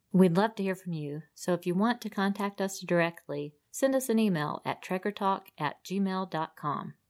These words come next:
You can find us on Facebook, Twitter, and Tumblr using the name Trekker Talk. And you can always visit trekkertalk dot com for links to all of our social media pages. Please use hashtag Trekker Comic and hashtag Trekker Talk in your messages to help other fans find and follow the conversations.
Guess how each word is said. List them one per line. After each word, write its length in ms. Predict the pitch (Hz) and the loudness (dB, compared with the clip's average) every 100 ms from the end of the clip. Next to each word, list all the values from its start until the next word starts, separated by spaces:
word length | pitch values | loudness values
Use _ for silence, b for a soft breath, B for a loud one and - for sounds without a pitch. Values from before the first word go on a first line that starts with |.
| _ | _
You 160 | 185 185 | 4 6
can 160 | 170 | 6
find 300 | 160 208 254 | 4 2 2
us 160 | 190 - | -4 -6
on 160 | 156 151 | -8 -2
Facebook, 500 | 175 196 - 226 220 | -2 -2 -2 -6 -4
Twitter, 320 | - 185 196 | -2 0 2
and 140 | 196 | 0
Tumblr 500 | - 180 160 151 156 | 0 0 2 -2 -2
using 300 | 226 240 226 | -2 2 4
the 80 | 190 | 4
name 220 | 175 160 | 4 2
Trekker 420 | 170 165 156 143 - | 0 0 0 -4 -10
Talk. 360 | - - - _ _ _ - | -10 -10 -16 _ _ _ 2
And 240 | 247 202 | 6 6
you 80 | 180 | 6
can 140 | 180 | 4
always 340 | 175 202 214 185 | 4 4 2 2
visit 320 | 180 175 - | 0 0 -2
trekkertalk 560 | 185 180 202 196 190 - | -2 -2 0 0 0 0
dot 240 | 185 - | -2 -2
com 240 | 190 180 | -2 -2
for 140 | 170 160 | -2 -2
links 320 | 185 160 - | 0 0 0
to 80 | 202 | 2
all 160 | 226 | 4
of 40 | 185 | 4
our 120 | 151 | 0
social 400 | - 175 170 160 | -2 -2 -2 -2
media 320 | 160 151 147 | -2 0 -2
pages. 680 | 143 160 151 151 196 - - _ _ _ | 0 0 0 -2 -4 -6 -10 _ _ _
Please 280 | - 254 214 | 4 6 6
use 220 | 175 147 | 4 2
hashtag 640 | - 185 190 - 190 185 - | 2 0 0 -6 -6 -6 -6
Trekker 320 | 180 180 202 | -8 -6 -6
Comic 380 | 196 196 202 170 | -4 -2 -4 -6
and 80 | |
hashtag 540 | 151 170 - 170 165 - | -6 -8 -6 -4 -4 -2
Trekker 320 | 226 226 170 | -2 -2 -2
Talk 280 | 156 143 156 | 0 -2 -2
in 100 | 156 | -2
your 100 | 147 | 2
messages 520 | 170 - 143 147 143 | 2 0 -4 -6 -6
to 100 | 190 | -2
help 180 | 233 233 | -2 2
other 180 | 196 180 | 2 2
fans 380 | - 165 147 - | 0 -2 -2 0
find 400 | 180 170 143 147 | 0 0 -2 -4
and 140 | 147 | -2
follow 260 | 160 160 147 | 2 2 -2
the 80 | |
conversations. 840 | 143 156 143 - 151 - - - | -6 -8 -8 -4 -4 -4 -6 -10